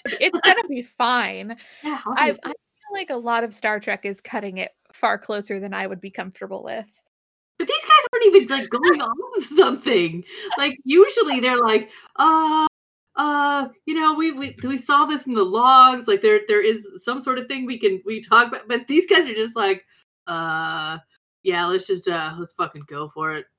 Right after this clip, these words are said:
Speaker 1: Let's see what happens.
Speaker 2: See what
Speaker 1: And
Speaker 2: happens.
Speaker 1: so they beam down on this planet that's about to, uh, basically disintegrate, um, which I don't know how to spell.
Speaker 2: Yeah.
Speaker 1: And <laughs> they are wearing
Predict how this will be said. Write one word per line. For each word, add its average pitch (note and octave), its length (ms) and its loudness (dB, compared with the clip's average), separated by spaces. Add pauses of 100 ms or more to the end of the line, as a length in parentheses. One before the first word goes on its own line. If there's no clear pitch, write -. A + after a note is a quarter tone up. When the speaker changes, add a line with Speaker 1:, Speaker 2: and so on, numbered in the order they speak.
(220)
Speaker 1:
Let's G#3+ 180 -10
see A#3+ 160 -6
what G#3 140 -4
happens. G#3+ 500 -6 (100)
Speaker 2:
See - 60 -2
what F3+ 100 0
Speaker 1:
And F#3 80 -4
Speaker 2:
happens. F3 360 -2 (120)
Speaker 1:
so C#4+ 140 0
they D4 140 -2
beam C4+ 340 0 (120)
down D4 420 2
on B3+ 160 -6
this A#3+ 280 -10
planet A3+ 460 -6
that's - 160 -12
about B3+ 360 -6
to, C4 440 -10
uh, G#3+ 380 -6 (240)
basically A3+ 480 -6
disintegrate, A3+ 960 -8 (400)
um, G#3 640 -4 (300)
which G#3+ 200 -8
I G3+ 100 -6
don't G#3 140 -10
know G#3 80 -12
how A3+ 60 -10
to A#3+ 80 -10
spell. G3 340 -12 (480)
Speaker 2:
Yeah. B3 280 2
Speaker 1:
And A#3+ 240 -6
<laughs> C4+ 280 -12
they D#4+ 380 -4
are C4+ 280 -2
wearing F4 720 -6